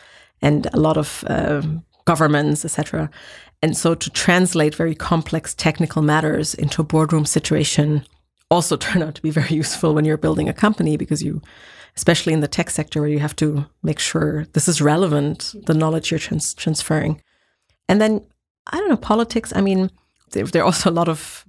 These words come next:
new things you have to get into very quickly. Um, uh, you're debating a lot. You're also trying to convince people. It's basically pitching mode. Just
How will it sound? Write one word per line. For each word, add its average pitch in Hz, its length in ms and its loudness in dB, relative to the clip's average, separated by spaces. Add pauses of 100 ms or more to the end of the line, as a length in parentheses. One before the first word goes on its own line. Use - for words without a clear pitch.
new 190 140 6
things 190 340 2
you 175 60 2
have 165 160 -2
to 165 60 0
get 165 180 2
into 160 240 -2
very 170 200 2
quickly. 165 680 0
Um, 151 460 0 (640)
uh, 165 60 0
you're 165 160 2
debating 170 360 2
a 165 60 2
lot. 160 320 2
You're 156 80 0
also 151 160 -4
trying 165 180 -4
to 147 80 -12
convince 170 380 -2
people. 165 540 2
It's 165 180 -4
basically 165 400 0
pitching - 400 0
mode. 160 260 2
Just - 420 -4